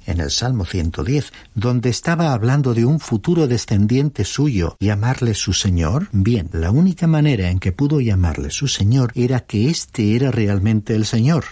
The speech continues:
La única forma en que él podía ser el Señor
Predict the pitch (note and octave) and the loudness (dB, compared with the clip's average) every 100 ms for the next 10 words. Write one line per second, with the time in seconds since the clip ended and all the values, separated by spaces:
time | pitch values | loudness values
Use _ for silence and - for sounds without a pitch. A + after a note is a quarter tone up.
0 | - E2 F#2+ D#3 G3+ E3+ D#3 - D#3+ B2+ | -4 -2 0 2 2 2 -4 -2 -2 0
1 | G#2 F#2 - A2+ A#2 F2+ F#2 A2 F2+ - | 0 0 0 -2 0 -2 0 0 0 -2
2 | F#2 F2 - E2 G2 A2+ | -2 -2 -2 -2 0 0